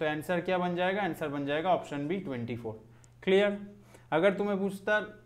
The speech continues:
लास्ट में जो आठ मैन ज़्यादा है, सेकंड इक्वेशन में कितना, कोई सेकंड कंडीशन में कितना मैन ज़रूरी था, तो चार का वैल्यू निकाल देते, थर्टी टू आंसर हो जाता। क्लियर है? तो यहाँ पे आंसर क्या हो गया, ट्वेंटी फ़ोर। देखा कितने ईजीली हो गया रेशियो से।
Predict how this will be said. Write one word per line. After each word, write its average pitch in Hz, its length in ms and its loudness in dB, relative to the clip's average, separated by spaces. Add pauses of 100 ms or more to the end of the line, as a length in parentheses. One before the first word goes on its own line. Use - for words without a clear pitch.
(120)
लास्ट 170 320 8
में 185 180 0
जो 185 100 2
आठ 160 300 4
मैन 170 220 2
ज़्यादा 147 300 4
है, 170 280 0
सेकंड 160 480 -2
इक्वेशन 165 420 -2
में 170 140 -2
कितना, 165 300 0
कोई 160 180 -2
सेकंड 165 440 -2
कंडीशन 165 440 0
में 170 120 -4
कितना 165 300 -4
मैन 165 260 -2
ज़रूरी 160 360 0
था, 180 220 -4 (340)
तो 190 80 2
चार 185 280 4
का 180 100 2
वैल्यू 170 240 4
निकाल 160 340 2
देते, 151 260 0
थर्टी 147 320 -4
टू 147 140 -4
आंसर 139 320 -4
हो 135 80 -4
जाता। 127 280 -4 (1900)
क्लियर 185 300 4
है? 190 60 -2 (920)
तो 156 60 0
यहाँ 170 200 6
पे 180 100 2
आंसर 175 300 2
क्या 180 180 2
हो 175 140 2
गया, 185 140 0
ट्वेंटी 160 360 0
फ़ोर। 170 200 -2 (160)
देखा 160 260 2
कितने 175 340 -2
ईजीली 165 280 2
हो 170 140 4
गया 170 160 2
रेशियो 165 320 0
से। 175 160 -6